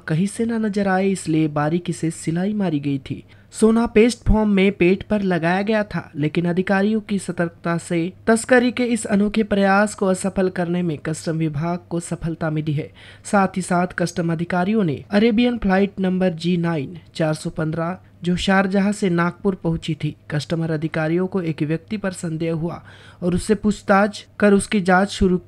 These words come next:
की गई। कस्टम विभाग को जिस व्यक्ति पर संदेह था, विभाग के अधिकारियों को संदेह सही निकला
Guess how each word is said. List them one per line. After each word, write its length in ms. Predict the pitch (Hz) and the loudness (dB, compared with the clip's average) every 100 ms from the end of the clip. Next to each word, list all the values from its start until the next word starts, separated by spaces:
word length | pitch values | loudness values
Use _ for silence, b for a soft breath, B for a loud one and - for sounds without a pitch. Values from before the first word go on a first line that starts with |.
| - - | -12 2
की 120 | 226 | 4
गई। 180 | 175 131 - | 4 2 0
कस्टम 280 | 175 - | 0 0
विभाग 460 | 185 185 175 170 185 - | 2 2 2 2 0 2
को 100 | 190 | 0
जिस 220 | 170 180 | 0 -2
व्यक्ति 280 | 175 175 202 | -2 -2 -2
पर 140 | 190 180 | -2 -2
संदेह 400 | 190 175 185 185 | -2 0 0 -2
था, 240 | 185 190 | -2 -2
विभाग 380 | 180 160 151 165 | 2 0 0 -4
के 160 | - 165 | -2 -2
अधिकारियों 540 | 156 165 165 175 196 | -2 -4 -2 0 -2
को 140 | 190 | -2
संदेह 520 | 190 - 160 160 165 175 | -6 -4 -4 -2 -2 -2
सही 340 | - 170 170 | -6 -4 -2
निकला 340 | 214 202 156 | -2 -4 -8